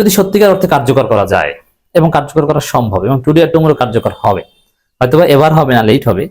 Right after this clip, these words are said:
কিন্তু কার্যকর হবে। আইনে আসবে দ্রুত, কিন্তু এই আইনের বাস্তবায়ন নিশ্চিত করা দ্রুত কঠিন হবে, কিন্তু একদিন না একদিন আসবে।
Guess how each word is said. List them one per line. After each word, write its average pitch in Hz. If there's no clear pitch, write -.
কিন্তু 139
কার্যকর 120
হবে। 82
আইনে 185
আসবে 180
দ্রুত, 135
কিন্তু 151
এই 139
আইনের 135
বাস্তবায়ন 147
নিশ্চিত 139
করা 131
দ্রুত 147
কঠিন 120
হবে, 92
কিন্তু 147
একদিন 123
না 139
একদিন 117
আসবে। 80